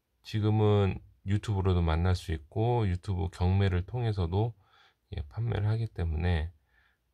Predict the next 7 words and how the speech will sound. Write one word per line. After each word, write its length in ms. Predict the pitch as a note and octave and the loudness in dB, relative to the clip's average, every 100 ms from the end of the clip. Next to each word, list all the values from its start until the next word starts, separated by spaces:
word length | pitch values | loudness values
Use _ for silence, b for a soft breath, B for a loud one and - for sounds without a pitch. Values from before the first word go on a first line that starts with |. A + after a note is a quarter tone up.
| _ | _
이제 200 | F2+ D#2+ - | -6 -6 -6
그런 320 | - F#2 F#2+ | -2 0 0
게 100 | F#2 | 0
없어졌다. 1000 | D2 - G2 F#2+ D#2 - D2+ C#2+ D#2+ E2 - _ _ _ _ _ _ _ _ _ _ _ _ _ _ _ _ _ _ _ _ _ b b _ C#3+ | -4 -2 -2 -2 -4 -4 0 0 -2 -6 -20 _ _ _ _ _ _ _ _ _ _ _ _ _ _ _ _ _ _ _ _ _ b b _ -2
회원상가에서 640 | D3+ D3 C3+ B2 A2 G2+ | 0 2 2 2 2 2
배울 280 | - F2 E2+ | 2 2 2
점은 560 | - E2+ G2+ F#2 D2 | 0 2 4 2 2